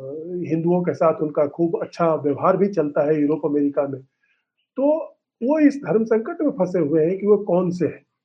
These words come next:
फिर अगर वो इस्लामी हैं, तो फिर तरह-तरह के इस्लामी फिरके हैं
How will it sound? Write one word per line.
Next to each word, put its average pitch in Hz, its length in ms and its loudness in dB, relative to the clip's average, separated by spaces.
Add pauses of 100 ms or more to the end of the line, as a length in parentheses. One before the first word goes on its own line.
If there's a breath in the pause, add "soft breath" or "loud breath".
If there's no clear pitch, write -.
(500 soft breath)
फिर 233 140 0 (100)
अगर 202 160 4
वो 233 160 4
इस्लामी 214 480 0
हैं, 196 180 2
तो 196 140 -6
फिर 190 100 0
तरह-तरह 196 480 2
के 190 180 2
इस्लामी 175 380 -2
फिरके 185 340 0
हैं 160 360 4